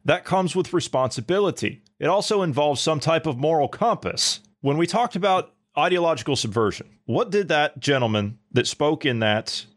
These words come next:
uh, the, the former K G B guy, what did he say? He says, "If you do not stop doing business with these people that don't share your values,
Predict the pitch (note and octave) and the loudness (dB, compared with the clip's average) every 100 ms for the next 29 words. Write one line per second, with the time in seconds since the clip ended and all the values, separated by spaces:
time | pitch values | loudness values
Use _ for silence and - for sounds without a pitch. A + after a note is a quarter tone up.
0 | _ A2+ G#2+ G2+ - A#2+ A2+ F#2+ D#3 D#3+ | _ 2 2 0 -2 0 0 -2 -2 -2
1 | D3+ D3 C3 A#2+ A#2+ A2+ G#2 A2 E3+ G#3 | 0 2 2 0 0 2 0 2 -2 0
2 | G#3+ E3 F3 - F#2+ - - - D3+ - | -2 0 0 2 2 0 -12 -4 -2 0
3 | C3+ G#2 D#3 C3 C#3+ A#2+ D3 G3 B3 B3+ | 0 0 0 0 0 -2 0 2 0 0
4 | - F#3+ D3+ E3+ F3+ D#3+ E3 - G2 - | -2 0 0 0 0 2 0 0 -2 -4
5 | - - _ - C3 C#3+ B2+ D#3 C#3+ C#3 | -4 -6 _ -4 0 0 0 0 0 0
6 | A#2+ A#2 E3 G#3 - F3+ F3+ E3 D3+ D3+ | 0 0 0 0 0 0 2 0 2 2
7 | A#2+ F2 - - | 2 0 -4 -6